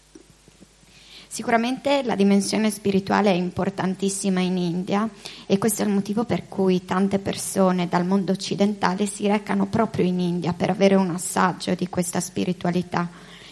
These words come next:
Quindi senza dubbio la spiritualità gioca un ruolo importantissimo in questa stato, in questo stato. Spiritualità che però deve essere inserita in un contesto ben più ampio, in una storia ben più ampia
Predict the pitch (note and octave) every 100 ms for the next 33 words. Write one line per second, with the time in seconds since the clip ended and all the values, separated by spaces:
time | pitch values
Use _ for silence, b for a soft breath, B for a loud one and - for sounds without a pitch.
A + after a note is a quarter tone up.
0 | - A#3 A3 G#3+ G#3+ G#3+ A3 G#3+ A#3+ A3+
1 | F#3+ G3 - G3+ G3 G3 F#3+ G3 G#3+ A3
2 | - F#3 F#3+ G3 F#3 F#3 F#3+ F#3 F#3 F3+
3 | F3 F#3 F#3 F#3 F3+ F#3+ - F#3+ F3+ F3+
4 | F3+ - F#3 - - - - - F3 B
5 | B B G3 G3 F#3+ G3 F3 - F#3 -
6 | F#3+ F3 B B B - - G#3 G3+ G#3
7 | G#3 G3+ A3 B3+ - F#3 F#3+ - - F#3
8 | F#3+ - F#3+ F#3+ F#3 G3 G3 F#3+ F#3+ F#3
9 | - F#3 F3+ F#3 F3+ - F3+ F3+ F3+ G3
10 | F3 E3 F#3 A3 G#3+ F3 F3 - F#3 F3+
11 | E3+ F3 F3 - F#3+ D3+ E3+ F3 G3+